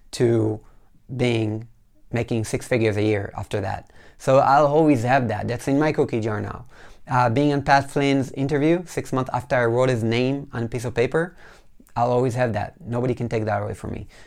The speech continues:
Doubling my income, you know, after six months,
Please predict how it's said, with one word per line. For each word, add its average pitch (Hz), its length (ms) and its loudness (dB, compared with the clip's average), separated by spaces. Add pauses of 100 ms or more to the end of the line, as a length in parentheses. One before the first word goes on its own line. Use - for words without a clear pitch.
(100)
Doubling 135 400 2
my 123 140 2
income, 127 640 0 (240)
you 113 140 -4
know, 107 100 -6
after 113 300 -2
six - 260 -6
months, 151 320 0